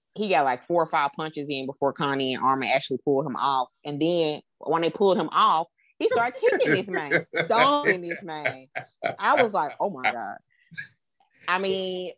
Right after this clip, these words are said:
Speaker 1: not that it wasn't deserved, but it was just like, he ain't, like, first of all, John bigger than both Armin and Connie. So the fact that y'all both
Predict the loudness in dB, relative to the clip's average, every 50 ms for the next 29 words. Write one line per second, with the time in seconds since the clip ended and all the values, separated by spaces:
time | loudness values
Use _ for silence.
0 | _ -6 -2 0 2 4 4 4 4 4 4 4 4 2 2 2 2 2 2 2
1 | 0 -4 -8 -8 -12 _ -12 -12 -10 -10 -8 -2 2 4 6 6 8 8 8 6
2 | 4 2 -2 _ -8 -8 -6 -10 -2 2 4 6 6 6 6 4 2 2 2 2
3 | 4 4 2 2 0 0 0 -2 -2 0 -2 -2 -6 -10 -18 _ _ 2 6 8
4 | 8 8 8 6 4 2 -2 -2 2 2 4 4 4 0 -6 _ _ _ _ _
5 | _ -4 -2 -2 -2 -2 0 0 0 0 -2 -4 -4 -4 -4 -2 -2 -2 -2 0
6 | -4 -4 -4 -2 -2 -2 -2 -2 -4 -6 -8 -8 -12 -14 -12 -4 0 2 2 2
7 | 0 -2 -4 -4 -2 -4 -6 -8 -10 -14 0 2 2 2 4 4 4 4 4 2
8 | 2 2 4 4 6 4 4 4 4 4 4 4 2